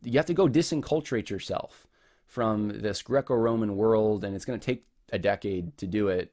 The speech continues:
And, uh, and it's just, <laughs> it's, uh, giving up these, all these, these, these things th-, that are in your culture, and, and then adopting the new artificial culture that we've created here. Uh, that's the,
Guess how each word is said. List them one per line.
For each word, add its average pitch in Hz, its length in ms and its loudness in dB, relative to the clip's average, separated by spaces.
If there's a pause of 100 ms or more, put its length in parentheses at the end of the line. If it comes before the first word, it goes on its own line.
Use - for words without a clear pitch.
And, 92 400 -4 (580)
uh, 92 280 -4 (400)
and 110 140 -2
it's 101 160 -4
just, 143 440 2 (140)
<laughs> - 140 -14
it's, - 300 -2 (1080)
uh, 98 220 -2 (1000)
giving 165 300 4
up 143 200 4
these, 107 280 0
all 135 240 6
these, 117 280 0 (180)
these, 104 400 -6
these 95 340 -8 (180)
things 143 360 2
th-, 107 120 -10 (100)
that 101 200 2
are 92 320 -2
in 131 180 2
your 135 140 2
culture, 135 480 2
and, 104 260 -2
and 110 140 -4
then 143 100 0
adopting 131 520 2
the 113 80 2
new 180 340 6
artificial 151 580 2
culture 123 360 0
that 107 100 0
we've 220 220 -2
created 98 500 -2
here. 90 380 -6 (440)
Uh, 101 340 0
that's 107 360 2
the, 101 160 -6